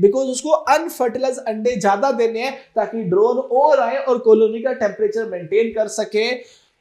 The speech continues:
इनके केस में क्या होता है? They cannot collect nectar, because इनका काम नहीं है nectar collect करना, है ना? nectar pollen ये collect नहीं करते और इनके पास sting भी नहीं होता। अच्छा sir, drone के पास sting नहीं होता तो फिर ये म-, खाएंगे नहीं?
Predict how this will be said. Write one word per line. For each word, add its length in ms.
इनके 360
केस 260
में 120
क्या 120
होता 220
है? 120
They 120
cannot 360
collect 640
nectar, 380
because 300
इनका 280
काम 300
नहीं 100
है 60
nectar 260
collect 320
करना, 380
है 80
ना? 160
nectar 360
pollen 320
ये 80
collect 340
नहीं 180
करते 300
और 140
इनके 260
पास 240
sting 400
भी 380
नहीं 340
होता। 360
अच्छा 880
sir, 160
drone 340
के 100
पास 200
sting 260
नहीं 160
होता 220
तो 120
फिर 140
ये 120
म-, 220
खाएंगे 420
नहीं? 180